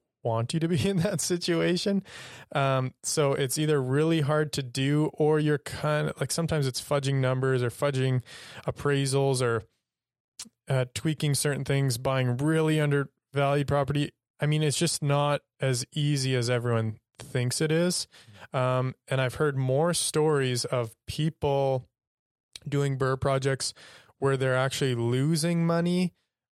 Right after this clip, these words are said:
or, like, having to put, you know, like, the renovation of the project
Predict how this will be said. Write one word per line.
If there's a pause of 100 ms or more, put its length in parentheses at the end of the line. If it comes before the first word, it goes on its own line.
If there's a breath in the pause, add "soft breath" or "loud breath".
or,
like,
having
to
put, (420)
you
know,
like,
the
renovation
of
the
project